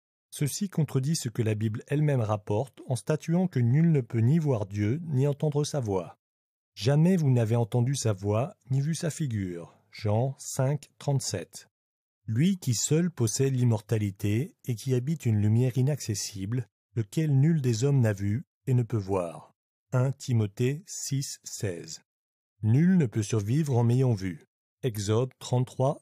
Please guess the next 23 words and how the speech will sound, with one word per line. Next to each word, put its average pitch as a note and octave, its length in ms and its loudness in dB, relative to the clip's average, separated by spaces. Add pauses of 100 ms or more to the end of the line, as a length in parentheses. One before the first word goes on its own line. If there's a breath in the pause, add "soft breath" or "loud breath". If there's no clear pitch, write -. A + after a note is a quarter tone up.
vingt. G2 320 -2 (680)
Au B2 80 2
regard B2 420 0
de A#2 120 -2
ces A2 180 -2
derniers A2+ 500 2
et A2+ 60 -2
d'autres A2+ 340 -4
textes - 380 -6
bibliques, F#2+ 600 -6 (120)
je - 160 -4
me C3 120 2
demande E3 340 2
sincèrement C#3 720 0
et A#2+ 120 0
honnêtement A2+ 560 0
comment B2 300 0
concilier D#3+ 460 -2
le A#2+ 100 -2
dogme « F2+ 480 -6 (260)
Jésus C#3+ 520 -2
est A2 120 -2
Dieu » G#2+ 460 -2